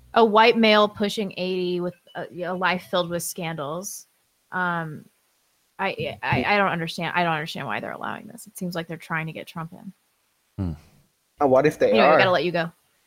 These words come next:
Speaker 1: Uh, thanks
Speaker 3: He's
Speaker 1: for
Speaker 3: a
Speaker 1: calling,
Speaker 3: very
Speaker 1: James.
Speaker 3: rich man.
Speaker 2: Yeah. Uh, Will, do you have, uh, do you have a prediction before we let you go? What are you thinking?
Speaker 3: Uh, Trump wins, but barely.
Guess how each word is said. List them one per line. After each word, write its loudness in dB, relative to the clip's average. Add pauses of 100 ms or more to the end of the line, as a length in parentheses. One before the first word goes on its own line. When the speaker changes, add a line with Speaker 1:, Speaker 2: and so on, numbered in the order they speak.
(260)
Speaker 1:
Uh, 6
thanks -4
Speaker 3:
He's 0
Speaker 1:
for 2
Speaker 3:
a 6
Speaker 1:
calling, 2
Speaker 3:
very 6
Speaker 1:
James. 2
Speaker 3:
rich -4
man. -8 (580)
Speaker 2:
Yeah. 4 (560)
Uh, 6
Will, 4
do 0
you 10
have, 6
uh, 6
do 2
you 6
have 2
a 0
prediction 2
before 2
we 4
let 2
you 2
go? 4
What 0
are 2
you 0
thinking? -4 (540)
Speaker 3:
Uh, 4 (340)
Trump 2
wins, 6
but -6
barely. 2